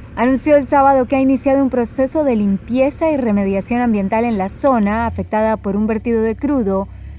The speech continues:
provocado por la rotura de esa tubería en una región montañosa de la Amazonía. Dicho consorcio indicó en un comunicado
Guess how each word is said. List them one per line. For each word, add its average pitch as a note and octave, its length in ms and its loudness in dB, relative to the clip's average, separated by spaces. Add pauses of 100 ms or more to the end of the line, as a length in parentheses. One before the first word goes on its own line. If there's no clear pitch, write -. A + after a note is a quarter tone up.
(140)
provocado C4+ 420 4
por B3+ 140 2
la B3+ 160 4
rotura C#4+ 560 2
de A3 220 2
esa B3+ 260 0
tubería C#4 560 2
en A3+ 100 0
una A3 200 2
región A3 400 -2
montañosa A#3+ 720 0
de G#3+ 100 -2
la G3 160 0
Amazonía. G#3 800 -2 (1000)
Dicho A#3 400 0
consorcio C#4 640 0
indicó A3 280 0
en A#3+ 100 2
un B3 100 0
comunicado C4 800 0